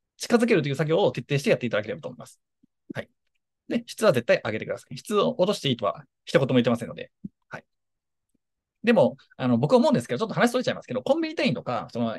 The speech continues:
エンジニアの人かわかんないですけど、プログラマーもそうかもしれないですけど、作業が遅い人って質いいですかね？<laughs> そこは結構疑問なんですよ。作業遅い人の、ま、時間かかる人の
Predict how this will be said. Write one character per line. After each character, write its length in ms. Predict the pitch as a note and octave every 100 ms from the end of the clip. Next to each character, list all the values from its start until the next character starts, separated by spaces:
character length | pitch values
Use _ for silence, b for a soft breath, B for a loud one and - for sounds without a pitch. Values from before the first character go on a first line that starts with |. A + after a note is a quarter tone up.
| -
エ 100 | G3
ン 40 |
ジ 120 | A#3 C4+
ニ 40 |
ア 40 |
の 80 | C4+
人 120 | C4
か 60 | B3
わ 120 | -
か 80 | G#3+
ん 20 |
な 80 | D#3+
い 20 |
で 40 | -
す 20 |
け 80 | A#2
ど、 80 |
プ 120 | - G3+
ロ 80 |
グ 60 | G#3+
ラ 80 | A3
マ 120 | G#3+
ー 20 |
も 80 | G#3+
そ 80 | A#3
う 40 |
か 60 | G#2+
も 60 |
し 60 | G#2+
れ 40 |
な 20 | F#2
い 20 |
で 20 |
す 40 |
け 60 | -
ど、 140 | - _ b b _
作 240 | - B4
業 200 | A4 E3+
が 280 | A#2 A#2+ - _ _ _ _ _ _ _
遅 280 | E3 F#3+ D#4
い 200 | G3 - _ _ _
人 220 | - E3+
っ 20 |
て 100 | -
質 180 | - -
い 60 | B3
い 20 |
で 100 | G#3
す 60 | -
か 60 |
ね？ 140 | - - _ _ _ _ _
<laughs> 760 | - - - - A#3 D3 - -
そ 100 | B3+
こ 60 |
は 60 | D4+
結 140 | B3+
構 100 | -
疑 140 | A#2+ E3+
問 100 | E3+
な 80 | B2+
ん 20 |
で 40 |
す 60 | -
よ。 120 | - _ _ _ _ _ _ _
作 200 | - E4
業 120 | D#3+ B2
遅 240 | E3+ E3 C4
い 40 |
人 180 | A#3+ A#3+
の、 300 | A#3 A3 - _ _ - _
ま、 300 | F#3+ G3 D3
時 120 | B2+ F3+
間 160 | D#4
か 80 | D#4
か 100 | -
る 100 | A3
人 160 | C#3+ C3
の 280 | C#3 F#2+